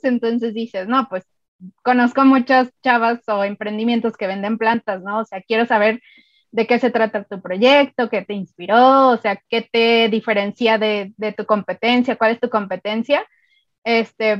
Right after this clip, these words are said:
porque sí, a veces dices, "Oye, pero es que ¿cómo puedo evaluar esto?". Entonces, ustedes, pues, expláyense, o sea, incluso ahí como que notamos también como esa pasión que luego a veces dices, "Ay, es que",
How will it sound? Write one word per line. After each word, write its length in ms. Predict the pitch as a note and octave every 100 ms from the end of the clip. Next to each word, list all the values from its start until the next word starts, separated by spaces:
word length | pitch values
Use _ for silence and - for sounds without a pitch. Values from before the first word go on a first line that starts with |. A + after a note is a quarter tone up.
| -
porque 320 | A#3+ A3+ A3+
sí, 300 | - B3 B3+
a 80 | A#3+
veces 400 | A#3 A#3 B3 A#3
dices, 320 | A#3 - G#3 A#3+
"Oye, 240 | C4 C4+
pero 180 | B3+ G#3+
es 120 | A3 -
que 120 | C4+
¿cómo 320 | D4 D4 C#4
puedo 220 | C4 B3+
evaluar 460 | C4 B3+ G#3+ G#3 G3+
esto?". 300 | A3+ C4 -
Entonces, 540 | C#4 A#3+ A3 A3 B3 A#3+
ustedes, 720 | A3 - G#3+ A3 A3+ A3 _ -
pues, 160 | A#3+
expláyense, 840 | A#3 - - B3+ C#4+ E4 F4 F4+ E4
o 100 | C4+
sea, 300 | A#3 G3+ -
incluso 480 | C4 A#3+ B3 B3+ D4+
ahí 240 | D4 C#4
como 260 | D4 D4 C4
que 100 | A3
notamos 500 | G#3 G3 G#3+ A3 A#3+ _ _ _ _ _
también 340 | B3 A#3+ A3+ A3
como 260 | B3+ C4
esa 280 | A#3+ C4+ C4+
pasión 420 | G#3 A#3 G#3+ G#3
que 160 | G#3 A3+
luego 200 | A3 A3
a 120 | A3
veces 340 | G#3 G#3+ A#3 A3
dices, 260 | G#3+ E3 -
"Ay, 200 | C#4 E4+
es 120 | D4
que", 240 | F#4 E4+